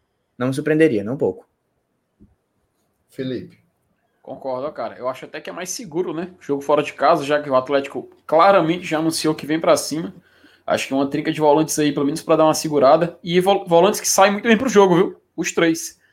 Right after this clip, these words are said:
Speaker 3: Tanto o Felipe, tanto quanto o Ronald, tanto quanto o Ederson. Tem qualidade defensiva, sabem dar passe em profundidade, sabe? O do Ronald tem aquele drible rápido dele. Eu acho que uma trinca de volantes seria até o mais, não, não vou dizer coerente, mas o mais seguro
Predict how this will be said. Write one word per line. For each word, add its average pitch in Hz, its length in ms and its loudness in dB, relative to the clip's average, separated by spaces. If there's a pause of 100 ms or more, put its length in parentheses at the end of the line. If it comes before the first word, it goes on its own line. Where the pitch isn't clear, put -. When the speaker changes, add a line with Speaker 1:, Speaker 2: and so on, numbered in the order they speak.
(380)
Speaker 3:
Tanto 170 200 0
o - 20 -16
Felipe, 151 380 -2
tanto 170 240 -6
quanto - 180 -10
o 117 40 -8
Ronald, 185 300 -2
tanto 147 140 -6
quanto 147 200 -10
o 113 60 0
Ederson. 165 320 -2 (400)
Tem 143 140 -8
qualidade 143 400 2
defensiva, 175 800 0
sabem 156 340 0
dar 143 200 4
passe 131 340 0
em - 20 -14
profundidade, 139 600 -2
sabe? 135 280 -4
O 147 160 -4
do 139 220 -6
Ronald 160 340 -2
tem 147 80 -6
aquele 143 240 -6
drible 135 280 -6
rápido 123 360 -2
dele. 180 400 -6 (560)
Eu - 140 0
acho - 160 2
que - 80 0
uma 156 100 0
trinca 190 220 -4
de 180 80 -2
volantes 170 300 2
seria 160 220 4
até 156 200 0
o 185 100 0
mais, 180 420 0
não, 185 100 -4
não 180 160 -6
vou 180 80 2
dizer 185 140 -4
coerente, 180 380 2
mas 160 120 0
o - 20 -2
mais 160 160 0
seguro 156 460 0